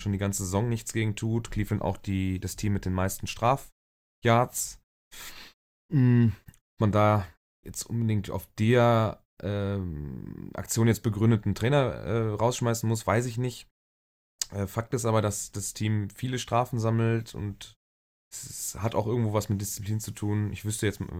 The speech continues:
kann mal einer kurz nach, Malte, kannst du mal ganz kurz nachgucken, wer das Team mit den wenigsten Strafyards ist? Vielleicht können wir dann einen Rückschluss auf den Coach ziehen.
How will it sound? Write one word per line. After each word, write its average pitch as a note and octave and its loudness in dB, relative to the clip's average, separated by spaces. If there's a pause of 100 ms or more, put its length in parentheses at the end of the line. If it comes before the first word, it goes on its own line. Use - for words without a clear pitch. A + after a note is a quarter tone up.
(240)
kann A#2 0
mal C#3 4
einer C3 0
kurz C3 -6
nach, A#2 0
Malte, A#2 0
kannst A#2 -2
du - -2
mal A#2+ 2
ganz A#2 0
kurz - -6
nachgucken, A2 -2
wer G#2 2
das G2+ -4
Team A2 -2
mit G#2 -4
den F2+ 0
wenigsten D3+ 0 (560)
Strafyards C#3+ 4
ist? D3+ -6
Vielleicht A2 -4
können A#2 -2
wir A2+ 0
dann A2 0
einen G#2+ 0
Rückschluss A2 -4
auf - -6
den G2+ -2
Coach A#2 -2
ziehen. E2+ 0